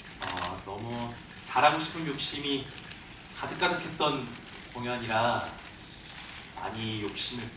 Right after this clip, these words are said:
부렸던 것 같은데 이번에 제가 이 공연을 참여하면서 많이 내려놔야겠다. 어떤 나의 뭐 명렬이에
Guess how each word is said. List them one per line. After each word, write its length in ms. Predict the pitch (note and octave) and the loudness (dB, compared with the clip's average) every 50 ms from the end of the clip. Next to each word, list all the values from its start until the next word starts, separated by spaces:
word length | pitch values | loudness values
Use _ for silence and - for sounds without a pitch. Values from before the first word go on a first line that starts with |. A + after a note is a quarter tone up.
| - - | -4 0
부렸던 320 | - G3+ - - G3 F#3+ | 0 0 2 2 2 2
것 120 | - - | 2 0
같은데 720 | - - - - - A#2 G#2 A#2 B2 B2 A2+ F#2+ E2 - - - - - - - - - - - - - | 0 -4 -6 -8 -8 -8 -4 -2 -2 0 0 -2 -4 -6 -10 -12 -14 -12 -12 -12 -10 -10 -12 -14 -10 -8
이번에 320 | B2 B2+ D3 D#3 D#3 C3+ | -2 -2 2 2 2 2
제가 240 | C3+ C3+ C3+ C3 B2+ | 2 2 4 4 4
이 80 | A#2+ | 4
공연을 320 | A#2+ C3+ C3+ C3+ C3+ - - | 4 4 4 4 2 2 0
참여하면서 840 | - - F3+ - - F3 F3 E3+ - C#3 B2 B2+ B2+ A#2+ A#2+ A#2+ - - - - - - - - - - - - - - | 0 2 4 4 4 4 4 2 0 0 0 0 0 0 0 -2 -6 -10 -14 -14 -14 -14 -14 -14 -14 -14 -14 -14 -10 -6
많이 240 | F#2 F#2+ A#2+ A#2+ A#2+ | -2 0 0 0 0
내려놔야겠다. 1000 | A#2+ B2+ - A#2+ B2+ C#3 C#3 C3+ B2+ A#2 A#2 - - - F#2+ F#2+ G2 G2 F#2+ - - - - - - - - - - - - - - - - - - - - - - - - - - - - | 0 0 0 2 6 6 8 8 8 6 2 0 0 2 4 4 4 4 4 0 -6 -10 -14 -16 -16 -16 -14 -12 -8 -8 -6 -6 -6 -6 -6 -8 -10 -12 -12 -12 -12 -12 -14 -14 -14 -12 -10
어떤 560 | - - - - G#2 G#2 G#2 G2+ G#2 G2+ G#2 A2 G#2+ - - - - - - - - - - - - - - - - - - - - | -10 -10 -8 -6 -4 -2 0 2 2 0 0 -2 -4 -4 -4 -4 -4 -4 -6 -6 -8 -10 -10 -8 -8 -8 -8 -8 -8 -8 -8 -4 -2
나의 200 | F#2+ G2+ G#2+ G#2 | 0 0 0 0
뭐 800 | G2+ G2 G2+ G2 G2 G2+ G#2 G#2 G#2 - - - - - - - - - | 0 0 0 0 0 0 -2 -2 -4 -6 -8 -10 -10 -10 -10 -10 -10 -8
명렬이에 640 | - G#2 G2+ G#2+ A#2 A#2+ A2+ A2+ A2 A2+ B2+ - - | -6 -6 -4 -2 -2 -2 0 0 0 0 0 -2 -2